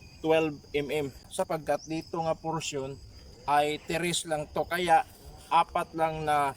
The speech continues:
twelve M M yung ginamit ko. Okay, no? So, dito naman, mga ka-idol, na puste,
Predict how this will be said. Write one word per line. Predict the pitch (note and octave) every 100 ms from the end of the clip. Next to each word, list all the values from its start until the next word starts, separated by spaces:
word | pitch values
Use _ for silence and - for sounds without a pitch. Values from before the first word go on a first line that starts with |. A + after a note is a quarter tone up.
| - - F3+
twelve | F3 E3 -
M | D#3+ E3
M | D#3 D#3 D3 -
yung | D3 D3 D3 D3+ - C3
ginamit | C#3 C#3 C#3 C3+ B2+ -
ko. | C3+ B2+ - - - - - - - - - - - - - - - - - - -
Okay, | G3+ G#3+ G#3+
no? | F#3+ F3 - -
So, | - G#3+ G#3
dito | A3 G#3+
naman, | A3 G#3 G3
mga | F#3+ F#3 F#3
ka-idol, | E3+ E3 E3+
na | D#3+ E3
puste, | E3+ - - C#3+ C#3+